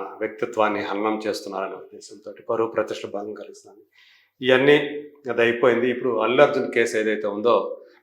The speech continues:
అది అంటే ప్రభుత్వం వైపు నుంచి వచ్చినటువంటి ఇంకొక కేసు అనుకోవాలి.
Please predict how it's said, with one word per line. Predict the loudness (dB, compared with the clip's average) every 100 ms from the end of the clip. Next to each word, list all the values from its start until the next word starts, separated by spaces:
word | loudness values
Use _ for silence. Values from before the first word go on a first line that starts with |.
| 2
అది | 4 4 2 0 -6 -16 -20 _ _ _ _ -2
అంటే | 0
ప్రభుత్వం | 4 6 6 4 6
వైపు | 6 4 2
నుంచి | 0 0
వచ్చినటువంటి | 0 0 -2 -2 -4 -4 -4
ఇంకొక | -2 -2 -2 -2 -2 -4 -8 -16 _ _ _ _ _ _ _ _ 0
కేసు | 2 4 0
అనుకోవాలి. | -2 -4 -6 -8